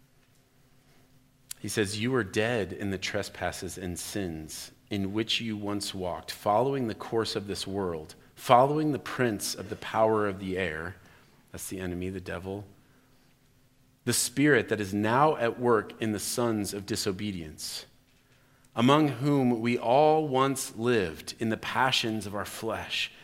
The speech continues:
carrying out the desires of the body and the mind, and were by nature children of wrath, like the rest of mankind." Chil-, so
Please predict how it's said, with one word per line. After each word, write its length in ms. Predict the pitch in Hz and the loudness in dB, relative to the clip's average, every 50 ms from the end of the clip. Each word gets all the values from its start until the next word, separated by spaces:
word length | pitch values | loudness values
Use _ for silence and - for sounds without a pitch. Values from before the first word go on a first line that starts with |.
| - - - - - - _ | -20 -20 -20 -20 -20 -20 _
carrying 640 | - - - 131 127 135 143 147 143 147 143 143 123 | -12 -6 -2 2 4 4 4 4 2 2 0 0 0
out 360 | - 110 110 104 98 - - - - - - - _ | 2 2 2 2 0 -4 -10 -16 -18 -20 -20 -16 _
the 100 | - 113 | -6 -4
desires 800 | 107 107 101 95 95 101 104 101 110 123 123 120 123 123 117 113 | -2 -2 -2 -2 -2 0 2 2 2 2 2 2 2 0 0 -2
of 60 | 101 | -4
the 60 | 107 | -6
body 440 | 101 95 104 98 98 101 98 98 98 | -4 0 0 2 2 2 0 -2 -4
and 100 | 92 92 | -2 -2
the 60 | 92 | -2
mind, 560 | 90 92 92 92 92 90 87 85 82 80 76 - - - - - - - | -2 -2 -2 -2 -2 -4 -4 -6 -8 -10 -12 -14 -18 -20 -20 -20 -8 -6
and 260 | 120 110 104 92 98 | -4 -4 -2 -2 0
were 240 | 107 117 123 123 120 | 2 2 4 2 2
by 320 | 120 117 107 104 104 101 | 2 0 0 0 0 0
nature 840 | 98 98 98 98 104 110 117 113 107 - - - 92 87 87 82 - - - - _ _ | -2 -4 -4 -2 -2 -2 -2 -2 -2 -2 -2 -2 -2 -4 -6 -8 -10 -14 -20 -20 _ _
children 800 | - - - 123 113 120 120 117 117 117 113 110 107 107 104 - | 0 2 2 0 -2 -2 -4 -4 -4 -2 -2 -2 -4 -6 -8 -10
of 160 | 104 98 87 92 | -10 -10 -8 -6
wrath, 640 | 90 92 90 90 87 - - - - - - - - _ _ _ _ _ _ _ _ _ _ _ _ _ _ _ _ _ _ | -6 -6 -6 -6 -8 -10 -12 -16 -18 -20 -20 -20 -20 _ _ _ _ _ _ _ _ _ _ _ _ _ _ _ _ _ _
like 220 | - 101 101 101 - | -4 -4 -4 -2 -6
the 100 | 92 90 | -8 -6
rest 280 | 95 90 - - - | -6 -8 -8 -10 -12
of 60 | 90 | -10
mankind." 600 | 90 90 87 85 82 - - 78 76 80 - - - _ _ _ _ _ _ _ _ _ _ _ _ _ _ _ _ _ _ _ _ _ _ _ _ _ _ _ _ _ _ _ _ _ _ _ _ _ _ _ _ _ _ _ _ _ _ _ _ _ _ _ _ _ _ _ _ _ _ - _ _ | -10 -10 -10 -10 -12 -14 -16 -18 -18 -20 -20 -20 -20 _ _ _ _ _ _ _ _ _ _ _ _ _ _ _ _ _ _ _ _ _ _ _ _ _ _ _ _ _ _ _ _ _ _ _ _ _ _ _ _ _ _ _ _ _ _ _ _ _ _ _ _ _ _ _ _ _ _ -20 _ _
Chil-, 380 | - - - - - 135 147 143 | 2 2 4 4 2 0 -2 -2
so 280 | 143 - - 117 101 | -4 -2 -2 -2 -4